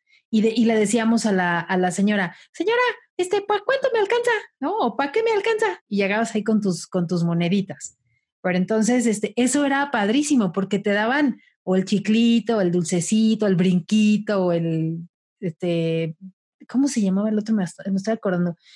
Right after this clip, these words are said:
Algo que era de puro limón. Ay,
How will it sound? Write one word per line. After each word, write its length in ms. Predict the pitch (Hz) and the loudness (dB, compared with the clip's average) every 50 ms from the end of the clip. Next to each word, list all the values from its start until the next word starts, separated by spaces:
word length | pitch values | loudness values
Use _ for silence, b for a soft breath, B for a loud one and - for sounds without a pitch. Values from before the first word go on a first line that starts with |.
| b b _ | b b _
Algo 260 | 247 269 294 311 339 | -2 0 0 0 0
que 180 | 339 269 240 226 | 0 0 0 2
era 180 | 226 247 262 254 | 2 0 0 2
de 160 | 247 233 208 | 2 0 0
puro 240 | 202 - 233 240 262 | 0 0 0 2 2
limón. 440 | 262 233 190 185 180 196 247 311 - _ _ _ _ _ _ _ _ _ _ _ _ _ _ _ _ _ _ | 4 4 4 2 2 0 -2 -4 -6 _ _ _ _ _ _ _ _ _ _ _ _ _ _ _ _ _ _
Ay, 320 | - 208 214 226 226 202 | -2 0 0 2 2 2